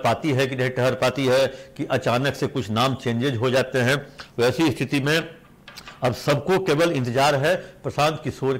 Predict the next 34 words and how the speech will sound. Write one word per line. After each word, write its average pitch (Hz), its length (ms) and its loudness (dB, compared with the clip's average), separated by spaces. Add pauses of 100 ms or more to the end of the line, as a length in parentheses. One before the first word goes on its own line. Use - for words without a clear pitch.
के 160 100 -2
कैंडिडेचर 123 680 -2
का, 87 260 -8 (260)
अगर 117 220 2
वो 123 340 2
किसको 156 360 -2
कैंडिडेट 131 560 -2
के 123 80 -2
रूप 113 240 -6
में 117 100 -2
यहाँ 101 180 -2
लाती 104 320 -2
है। 87 200 -10 (260)
प्रशांत 143 380 0
किशोर 151 300 0
अगर 139 220 0
कोई 135 140 -4
दमदार 123 400 0
कैंडिडेट 127 480 -2
देती 135 260 -4
है, 143 280 2 (400)
इसका 127 240 0
इलाके 120 460 2
में 143 340 -2 (560)
मतलब 127 440 0
कहे 143 520 2
जो 135 520 0 (320)
नाम 143 300 4
हो, 180 420 2 (180)
वोट 214 360 2
काटने 190 440 2
की 190 200 -2
उसकी 165 460 0
अगर 139 520 0